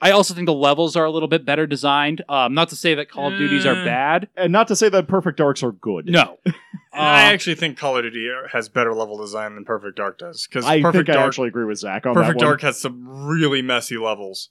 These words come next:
Speaker 3: Like, I got actively lost on Perfect Dark several times. That said, it h-, has so many unique weapon ideas, and, like, to be fair, it's a sci-fi setting, so they're allowed to play with that a bit more. I don't know, that's, that's actually kinda hard one for me, because Perfect Dark is, I think, just a much more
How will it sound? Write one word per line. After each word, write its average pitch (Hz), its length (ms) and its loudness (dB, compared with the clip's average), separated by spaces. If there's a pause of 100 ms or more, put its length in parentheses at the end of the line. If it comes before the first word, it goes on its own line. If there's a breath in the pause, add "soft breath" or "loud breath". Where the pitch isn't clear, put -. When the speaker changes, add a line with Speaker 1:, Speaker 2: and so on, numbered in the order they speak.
Speaker 3:
Like, 135 340 2
I 147 200 2
got 127 320 0 (120)
actively 110 540 0
lost 92 340 2
on 92 100 -2
Perfect 90 320 -6
Dark 92 260 -2
several 104 320 -4
times. 120 280 0 (200 loud breath)
That 277 180 4
said, 330 340 -2
it 247 180 -2
h-, 202 160 0 (200)
has 135 320 0
so - 560 0
many 170 160 4
unique 113 380 2
weapon 120 420 0
ideas, 127 760 0
and, 127 160 -2
like, 143 140 0 (120)
to 220 80 -4
be 196 60 4
fair, 165 180 4
it's 123 80 -2
a 123 60 -6
sci-fi 110 340 0
setting, 80 320 -8
so 110 140 -6
they're 101 160 -2
allowed 95 220 -2
to - 40 -16
play 92 240 -8
with 113 120 -4
that 123 140 2
a 120 40 4
bit 120 180 2
more. 123 380 2
I 143 80 0
don't 131 80 2
know, 139 100 2
that's, 277 240 4 (100)
that's 311 200 4
actually 220 220 2
kinda 135 200 2
hard 104 220 0
one 90 180 -4
for 87 80 -18
me, 85 160 -10
because 98 240 -6
Perfect 151 300 -2
Dark 117 240 4
is, 98 240 -4
I 104 100 -6
think, 101 200 -6
just 107 180 -6
a 92 40 -2
much 95 280 -4
more 92 180 -4